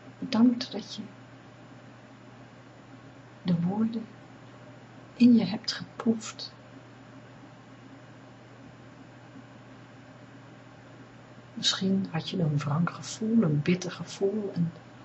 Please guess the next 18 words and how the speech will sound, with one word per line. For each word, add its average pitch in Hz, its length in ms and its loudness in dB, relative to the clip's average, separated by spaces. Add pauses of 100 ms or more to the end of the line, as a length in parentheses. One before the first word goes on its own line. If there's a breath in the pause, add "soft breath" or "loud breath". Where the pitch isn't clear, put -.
(720)
dacht - 300 -2
je: 170 80 -2
"Nou, 160 240 2
flauwekul 165 680 -2
allemaal, 147 480 0
zeg." - 520 0 (1200)
En 208 60 -2
misschien 226 360 6
denk 226 240 10
je - 120 0
nu 208 240 -2 (240)
anders - 760 2 (1080)
over - 260 -4
jezelf. 156 760 0 (2750)
Misschien - 340 0
begrijp 175 440 -2
je - 140 -4
nu 175 180 0